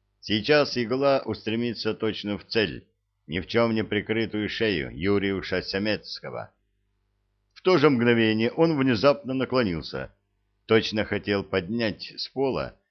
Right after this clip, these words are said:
некую упавшую вещицу, и проклятая иголка ушла в человека сзади. Грузный пожилой немец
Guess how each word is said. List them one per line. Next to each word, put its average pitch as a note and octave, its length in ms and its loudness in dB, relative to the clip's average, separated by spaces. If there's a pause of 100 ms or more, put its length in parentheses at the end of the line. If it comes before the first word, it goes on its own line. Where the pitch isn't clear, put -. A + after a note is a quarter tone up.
(140)
некую C#3+ 480 0
упавшую A#2 720 0
вещицу, - 840 -8 (680)
и C#3 120 2
проклятая D#3 920 4
иголка D#3+ 420 2
ушла D3+ 380 0
в - 100 -8
человека A2+ 540 -2
сзади. B1 520 -6 (920)
Грузный C#3+ 540 2
пожилой B2+ 440 2
немец G#2+ 440 0